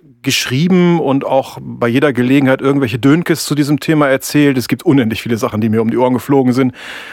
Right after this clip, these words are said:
Äh, gerade wenn man's so liebt, da, wenn's knallt und stinkt, das, äh, passiert natürlich vollkommen automatisch. Aber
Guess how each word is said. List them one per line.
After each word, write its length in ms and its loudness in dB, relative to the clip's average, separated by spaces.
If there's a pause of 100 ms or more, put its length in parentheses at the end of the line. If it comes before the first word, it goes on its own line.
(360)
Äh, 160 -4
gerade 260 0
wenn 80 2
man's 380 -2
so 100 2
liebt, 640 -2
da, 100 0
wenn's 160 0
knallt 280 0
und 100 -2
stinkt, 500 0
das, 320 -6
äh, 160 -16
passiert 320 -4
natürlich 300 -6
vollkommen 380 -4
automatisch. 640 -6
Aber 260 0